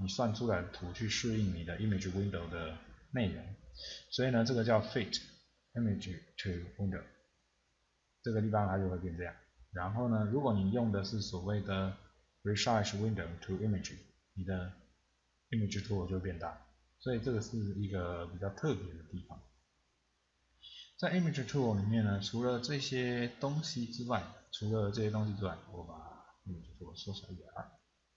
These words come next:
除了像这一类的东西之外呢，它还有什么样的重点呢？它还有一些特定的重点，我把它改成百分之百。好，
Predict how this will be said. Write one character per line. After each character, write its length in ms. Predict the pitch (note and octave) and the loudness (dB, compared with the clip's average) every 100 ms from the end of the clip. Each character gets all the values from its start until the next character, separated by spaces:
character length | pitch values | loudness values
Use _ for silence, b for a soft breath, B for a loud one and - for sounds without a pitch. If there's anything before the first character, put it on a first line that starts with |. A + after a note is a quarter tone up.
| b b b b _ - | b b b b _ -4
除 120 | B2 | 2
了 320 | C3 C3 C3 C3 | 4 6 6 4
像 280 | D3+ C3+ C3 | 4 2 2
这 120 | D3+ | 2
一 100 | C3+ | 4
类 180 | C3 A#2+ | 4 2
的 380 | G2 F#2+ F#2 F#2+ | 2 2 2 0
东 240 | A#2 C3+ | -2 -2
西 200 | - F#2+ | -2 -4
之 160 | - B2 | -4 0
外 200 | B2 G#2 | 2 2
呢， 160 | G2+ G#2 | 0 -2
它 100 | G2+ | -4
还 140 | G2 | -2
有 180 | F#2+ F#2+ | 0 0
什 140 | - | -2
么 180 | E2+ F#2+ | -6 -2
样 220 | G#2+ F#2 | -2 -2
的 320 | F2 E2+ E2+ E2+ - | -4 -8 -10 -12 -6
重 280 | D#3 G2 D#2+ | -2 -2 -4
点 260 | E2 E2 F2 | -10 -10 -4
呢？ 80 | D3 - - - _ _ - | -4 -4 -12 -20 _ _ -4
它 100 | G#2+ | 0
还 120 | G#2 | 0
有 180 | E2+ F#2 | 0 -2
一 60 | |
些 280 | G2+ G2 F#2+ | -2 -2 -2
特 200 | F#2+ C3+ | -2 -4
定 140 | A2 G2+ | 0 -2
的 80 | E2+ | -2
重 160 | F#2 | -4
点， 120 | E2 - F#2 | -6 -10 -10
我 80 | |
把 180 | E2 E2+ | -6 -6
它 60 | E2+ | -6
改 80 | E2 | -10
成 120 | - | -10
百 80 | F2 | -8
分 120 | G#2+ | -8
之 60 | - | -8
百。 100 | - - - | -14 -20 -10
好， 280 | - F#3+ - | -8 -8 -12